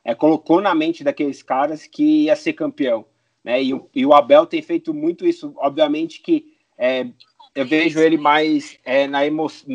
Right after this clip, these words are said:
menos na emoção e muito mais no trabalho, né, do es-, de um técnico estudioso europeu, mas dele ter entrado também na cabeça dos caras e, e o cara, ele virar no treinamento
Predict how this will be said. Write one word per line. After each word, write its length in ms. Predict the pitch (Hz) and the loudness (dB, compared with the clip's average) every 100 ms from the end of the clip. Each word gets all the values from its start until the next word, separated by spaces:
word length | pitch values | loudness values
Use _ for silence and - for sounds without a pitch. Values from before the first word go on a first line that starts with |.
| 127 - | -12 -2
menos 340 | 143 208 190 | 4 4 2
na 140 | 165 165 | 2 2
emoção 500 | 170 156 - 165 180 | 2 0 2 2 2
e 40 | |
muito 280 | 151 170 175 | 0 0 -4
mais 300 | 165 156 147 | 0 2 2
no 100 | 147 | -4
trabalho, 720 | - 156 127 131 147 190 202 _ _ _ | 2 2 4 2 2 -2 -8 _ _ _
né, 220 | 123 151 | -8 -8
do 180 | 123 127 | -8 -10
es-, 160 | 123 _ | -10 _
de 80 | 127 | -8
um 60 | |
técnico 400 | 131 135 143 139 | 2 2 2 -4
estudioso 720 | 135 - 135 123 131 147 165 147 | -6 -2 -4 -2 -2 0 -2 -2
europeu, 580 | 143 135 123 131 165 185 _ _ _ | -2 -2 0 2 2 0 _ _ _
mas 220 | 123 131 131 | 0 0 0
dele 240 | 143 147 | -2 -2
ter 120 | 147 | 0
entrado 420 | 160 156 156 175 | -2 2 4 4
também 300 | - 147 147 | 0 -4 -4
na 120 | 151 139 | -8 -6
cabeça 400 | 139 135 131 135 | -6 -6 -8 -10
dos 100 | - | -8
caras 640 | 143 139 147 160 160 139 | -4 -2 0 0 0 -2
e, 280 | 147 143 127 _ _ _ - | -4 -4 -8 _ _ _ -8
e 120 | 127 | -6
o 40 | |
cara, 480 | 131 143 151 147 139 - - | 4 6 8 6 4 0 -8
ele 140 | 135 | -6
virar 500 | 127 120 110 202 151 | -6 -8 -4 -2 -2
no 80 | 151 | -4
treinamento 960 | 147 147 147 139 131 151 170 170 165 151 | -4 -4 -2 -2 -2 -2 -2 0 -2 -2